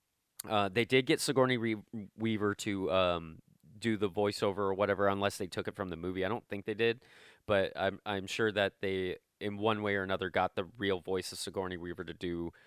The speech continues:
um, the closing lines of this movie, because it does take, or it does happen in the game, um, the voice recording or whatever.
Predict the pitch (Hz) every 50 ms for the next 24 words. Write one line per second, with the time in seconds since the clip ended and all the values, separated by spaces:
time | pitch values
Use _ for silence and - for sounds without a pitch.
0 | - - - _ - 92 92 90 87 85 87 87 98 101 92 - 110 101 98 95
1 | 101 95 95 92 92 95 95 101 87 92 98 - - 98 95 90 82 82 85 85
2 | 80 92 - 101 90 85 90 82 95 90 85 - - - 110 101 - _ - -
3 | 92 90 87 - 101 95 92 - 98 85 85 - 98 92 85 82 80 78 90 87
4 | 80 78 78 78 - _ - - _ _ _ - - 82 82 78 76 78 73 73
5 | 71 71 - _ - 92 82 76 90 87 85 - - 78 - - 78 76 76 73
6 | 71 76 76 76 76 76 - 80 76 76